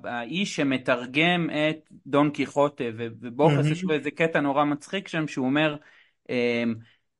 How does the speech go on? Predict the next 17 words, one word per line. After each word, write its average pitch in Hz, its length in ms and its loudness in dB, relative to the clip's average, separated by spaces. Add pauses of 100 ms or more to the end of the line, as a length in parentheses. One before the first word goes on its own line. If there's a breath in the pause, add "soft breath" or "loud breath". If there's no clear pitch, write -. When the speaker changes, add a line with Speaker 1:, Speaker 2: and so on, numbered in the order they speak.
(380)
Speaker 1:
כשקיחוטה, 143 840 2
כשסרוונטס 143 920 0
כתב 180 440 2
את 208 80 -4
זה 147 100 0
במאה 147 640 2
השש 113 1300 -4
עשרה, 151 280 -2
שבע 151 400 4
עשרה, 143 600 -2 (500)
אה, 123 600 2
המשמעות 147 580 2
הייתה 160 300 2
ככה, 151 520 0
אבל 117 380 -4
כשפייר 127 580 -2
מנאר 202 420 2